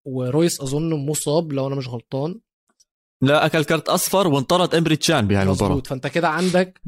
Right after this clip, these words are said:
Speaker 2: عيش.
Speaker 1: أنت عندك إن دورتموند كانوا بيلعبوا من غير، آه، رويس أهو موجود. آه،
Speaker 2: مم.
Speaker 1: بيلعبوا من غير أي، آه،
Speaker 2: خبرة،
Speaker 1: من
Speaker 2: عناصر
Speaker 1: غير أي
Speaker 2: خبرة.
Speaker 1: خبرة. بص، اللعيبة اللي في الملعب، مونيه، أكانجي،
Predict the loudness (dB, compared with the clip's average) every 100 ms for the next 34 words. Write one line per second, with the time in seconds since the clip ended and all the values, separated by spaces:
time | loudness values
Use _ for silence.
0 | -6 -2 -2 -2 -2 0 2 0 0 -4
1 | -4 2 2 2 2 2 2 2 2 4
2 | 2 0 -2 0 0 2 0 -2 -6 -4
3 | 0 2 2 0 -10 -4 -2 0 -2 -2
4 | -4 -4 -2 -4 -4 -10 _ _ -20 _
5 | _ -4 -2 -2 -2 -4 -4 -4 -2 0
6 | 2 2 0 2 2 2 -2 -2 -2 0
7 | 0 -2 -2 -6 -6 -8 -8 -8 -10 -14
8 | -18 -20 _ _ -8 -2 0 2 0 0
9 | 2 2 2 0 2 0 2 2 2 0
10 | 0 -2 -2 -2 -4 -4 -4 -2 -2 -4
11 | -6 -4 -4 -4 -4 -2 -4 -8